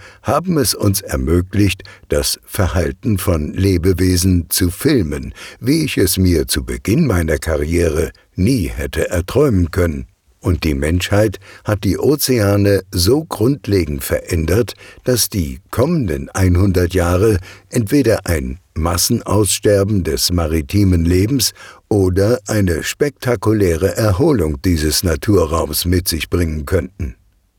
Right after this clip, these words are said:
Ich werde nicht mehr miterleben, wie diese Geschichte ausgeht. Aber nach einem langen, der Erforschung unseres Planeten gewidmetem Leben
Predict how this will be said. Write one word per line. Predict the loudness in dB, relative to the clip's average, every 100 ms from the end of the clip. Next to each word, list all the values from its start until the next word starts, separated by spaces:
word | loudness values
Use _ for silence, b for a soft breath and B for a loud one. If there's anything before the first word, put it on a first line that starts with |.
| _
Ich | -2 -2 -6 -6
werde | 0 0 2
nicht | 2 0 0
mehr | 2 2
miterleben, | 2 0 -2 0 0 0 -2 -2 B -6
wie | -2 -2 -2 -2
diese | 0 0 -2 -2
Geschichte | -4 0 -2 -2 -6 0
ausgeht. | 0 0 -2 -6 -10 -20 _ B B B
Aber | -4 -2
nach | 0 -2
einem | -4 -2 -2 0
langen, | 0 0 0 -2 -4
der | -4 -4
Erforschung | -6 -4 0 0 0 -4 -6
unseres | -6 -4 -2 -4 -4
Planeten | -4 0 0 0 -2 -4
gewidmetem | -2 -2 -2 -2 -2 0 -2
Leben | 0 0 2 2